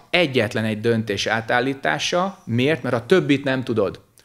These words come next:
Azt nem tudod, hogy hogyan reagálta volna le, ha te odamész hozzá, és akkor mégis azt mondod, hogy "segíthetek". Vagy megállítod azt a verekedést, lehet, hogy az a kettő neked esik. Tehát ezt nem tudjuk. A lényeg az,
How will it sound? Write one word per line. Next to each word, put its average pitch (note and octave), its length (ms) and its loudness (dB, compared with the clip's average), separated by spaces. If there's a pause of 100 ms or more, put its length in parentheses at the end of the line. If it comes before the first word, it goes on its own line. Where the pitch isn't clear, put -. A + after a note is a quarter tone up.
(100)
Azt D3+ 220 2
nem F3 200 4
tudod, C#3 280 2
hogy B2+ 120 0
hogyan C#3 280 2
reagálta A2 500 0
volna A2 280 0
le, B2+ 60 2
ha B2 220 0
te B2 400 0
odamész G2+ 540 -4
hozzá, G#2 360 -4
és - 140 -4
akkor G#2+ 200 -6
mégis A#2 460 0
azt G#2+ 220 -6
mondod, G#2+ 180 -8
hogy F#2+ 80 -8
"segíthetek". G#2 840 -8 (1120)
Vagy A#2+ 120 -2
megállítod B2 640 0
azt A2 180 -4
a G#2 80 -2
verekedést, A#2 500 -2
lehet, D#3+ 140 -6
hogy D#3+ 140 -4
az E3 80 -2
a D#3+ 60 -4
kettő D#3 240 -4
neked B2 340 -8
esik. - 300 -8
Tehát - 180 -6
ezt C3 140 -4
nem G#2+ 180 -4
tudjuk. - 440 -14 (840)
A B2+ 60 -4
lényeg C3 260 2
az, D#3 360 2